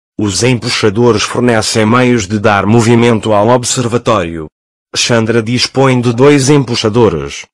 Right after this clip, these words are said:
um para a propulsão e outro para o ajuste do torque. Os empuxadores de propulsão foram usados logo após o lançamento do telescópio para auxiliar a situá-lo em sua órbita prevista,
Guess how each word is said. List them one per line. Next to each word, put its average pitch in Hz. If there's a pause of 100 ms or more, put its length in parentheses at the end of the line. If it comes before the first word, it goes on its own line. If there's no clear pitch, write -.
(140)
um 123
para 113
a 104
propulsão 120
e 107
outro 127
para 123
o 113
ajuste 113
do 98
torque. 87 (500)
Os 98
empuxadores 117
de 101
propulsão 123
foram 117
usados 101
logo 120
após 104
o 92
lançamento 120
do 107
telescópio 107
para 101
auxiliar 92
a 92
situá-lo 117
em 117
sua 165
órbita 117
prevista, 117